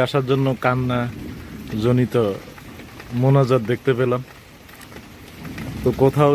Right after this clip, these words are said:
নাকি হয়েছে, আবার কোথাও হয়নি, সেটা নিয়ে আবার আলোচনা সমালোচনা, উম, দেখলাম সোশ্যাল মিডিয়ায় বিভিন্ন বক্তার মুখে। তা আমাদের এখানে কিন্তু হচ্ছিল না,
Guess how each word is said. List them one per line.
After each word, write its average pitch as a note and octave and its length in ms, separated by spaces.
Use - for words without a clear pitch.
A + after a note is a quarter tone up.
নাকি C#3+ 280
হয়েছে, C#3 340
আবার B2 240
কোথাও B2+ 320
হয়নি, B2 340
সেটা C3 320
নিয়ে C3 200
আবার B2+ 240
আলোচনা A#2+ 340
সমালোচনা, B2 540
উম, G#2 320
দেখলাম B2+ 340
সোশ্যাল C3 360
মিডিয়ায় B2+ 360
বিভিন্ন B2 240
বক্তার B2 380
মুখে। B2 220
তা C3 60
আমাদের D3+ 320
এখানে D#3+ 280
কিন্তু D3 220
হচ্ছিল C3 400
না, F2+ 60